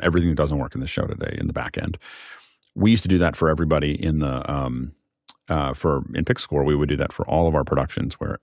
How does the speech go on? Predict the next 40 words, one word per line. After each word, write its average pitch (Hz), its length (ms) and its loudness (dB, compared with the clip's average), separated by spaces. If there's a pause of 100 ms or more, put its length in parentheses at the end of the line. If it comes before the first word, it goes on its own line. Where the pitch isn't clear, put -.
everybody 95 320 4
would 71 140 -2
get 76 100 2
a 69 80 2
little, 69 260 -2
like, 65 300 -4 (140)
a 78 60 0
link 85 420 0 (100)
to 80 160 0
a 69 80 2
Google 87 220 2
Doc. 73 360 -2 (640)
We - 80 0
tell 87 220 4
you, 67 140 0
do 85 240 2
not 92 440 0 (460)
try 87 140 2
to 80 100 4
come 85 220 0
up 80 80 -2
with 82 100 -2
a 80 40 -8
solution. 80 640 -4
Do 90 160 2
not 87 440 0 (460)
write 85 340 2
anything 85 300 2
else. 69 340 -2
Just 104 540 0 (320)
top - 400 -2
of 123 60 4
your 113 160 2
head, 71 420 0 (460)
write 87 300 4
down 85 280 4
things 76 300 0
that 76 80 0
aren't 65 160 0
working. - 400 -4